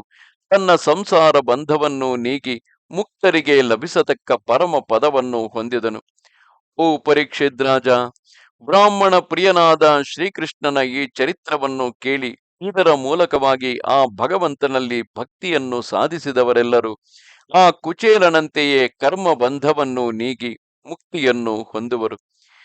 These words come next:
ಇದು ಎಂಬತ್ತೊಂದನೆಯ ಅಧ್ಯಾಯವು.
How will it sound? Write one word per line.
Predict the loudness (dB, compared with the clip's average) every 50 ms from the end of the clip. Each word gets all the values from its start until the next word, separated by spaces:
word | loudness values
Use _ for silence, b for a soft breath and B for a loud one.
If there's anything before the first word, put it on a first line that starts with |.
| b b b b b -6
ಇದು | -4 -4 -2 -2 -2 -2 -2 -2
ಎಂಬತ್ತೊಂದನೆಯ | 0 -2 -2 -2 -2 -4 -6 -6 -6 _ _ -8 -8 -8 -4 -2 -2 0 0 0 0 2 2
ಅಧ್ಯಾಯವು. | 2 0 0 -4 _ _ _ _ _ _ _ -10 -4 -2 -2 -2 -2 -4 -6 -8 -12 _